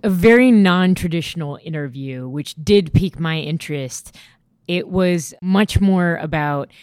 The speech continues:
how you think, how you apply logic,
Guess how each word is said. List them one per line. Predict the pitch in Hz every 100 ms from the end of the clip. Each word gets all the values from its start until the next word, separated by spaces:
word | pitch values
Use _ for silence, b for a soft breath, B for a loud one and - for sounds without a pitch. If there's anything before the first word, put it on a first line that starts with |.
| b b _
how | - 202
you | 196 180
think, | - - 170 165 -
how | - 190
you | 185 180
apply | 170 - 160 156
logic, | 143 139 143 143 156 139 135 -